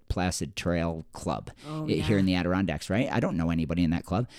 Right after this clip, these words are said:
Speaker 1: So if I was to integrate into that, I'd be hiking, uh, some weekends with some people. I might like some, I might dislike some.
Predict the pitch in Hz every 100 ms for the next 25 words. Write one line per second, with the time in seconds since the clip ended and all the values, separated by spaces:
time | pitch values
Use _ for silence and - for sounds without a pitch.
0 | - - - 131 123 123 113 - 127 139
1 | 101 92 90 87 90 117 95 92 80 107
2 | - 113 101 - - - 104 90 87 87
3 | 90 90 - 104 147 85 78 - - -
4 | 104 87 - 85 85 - 135 107 85 71
5 | 98 - 107 110 113 120